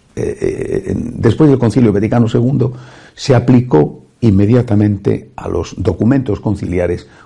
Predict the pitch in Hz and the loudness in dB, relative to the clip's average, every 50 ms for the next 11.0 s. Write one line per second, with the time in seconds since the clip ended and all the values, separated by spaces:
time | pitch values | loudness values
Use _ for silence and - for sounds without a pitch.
0 | _ - 110 113 107 107 107 101 - - - 90 90 101 101 87 95 92 92 90 | _ -2 0 2 2 4 2 0 -2 -6 -8 -4 -2 -2 -2 -2 -2 -2 -2 -4
1 | - - 92 85 82 85 87 92 95 95 90 - - 85 - 101 - - - _ | -2 -4 -6 -4 -4 -4 -4 -2 0 -2 -2 -2 -4 -6 -6 -6 -8 -8 -16 _
2 | - - - - - 113 - - 92 90 85 87 87 95 101 101 - 104 101 98 | -18 -18 -12 -4 -2 -2 0 0 -2 0 0 0 0 0 -2 -2 -4 -6 -6 -6
3 | 98 120 110 - - 107 98 95 95 - - - - _ _ _ - - 95 - | -6 -8 -8 -6 -2 -2 -2 -2 -4 -6 -14 -20 -20 _ _ _ -4 -2 0 0
4 | 87 82 90 90 - - 98 95 95 90 92 - 120 117 107 98 92 - - 147 | 2 0 0 -2 0 0 0 0 0 -4 -2 0 2 2 2 2 0 2 2 2
5 | 127 - - - - - - 87 85 87 85 80 73 - - - 107 107 - - | 2 2 -2 -6 -8 -8 -6 -6 -4 -4 -4 -6 -6 -8 -6 -2 -2 -2 -2 -2
6 | - 110 104 107 - - - _ _ _ _ - - - 87 98 107 107 104 98 | -2 -2 -2 -4 -6 -18 -20 _ _ _ _ -8 -4 -2 -2 0 0 0 0 2
7 | - 120 113 98 - - - - - 80 82 - 92 90 87 85 78 73 - - | 2 2 2 0 -2 -6 -16 -12 -10 -10 -8 -8 -8 -8 -8 -8 -8 -10 -10 -12
8 | - - - 85 - - - - _ - - - - - - - 60 - - 92 | -12 -10 -10 -10 -10 -12 -16 -18 _ -16 -14 -14 -14 -12 -10 -10 -10 -6 -4 -2
9 | 98 110 107 90 113 95 - - - 113 95 92 90 - 117 104 - 107 104 98 | 0 0 0 0 -2 -4 -4 -6 -6 -6 -6 -6 -4 -4 -6 -4 -2 -2 -2 -2
10 | - - 123 127 110 - - 110 - - - 87 - - - - - - - | -4 -2 0 0 0 0 -2 -4 -6 -2 -4 -4 -4 -6 -10 -10 -12 -12 -12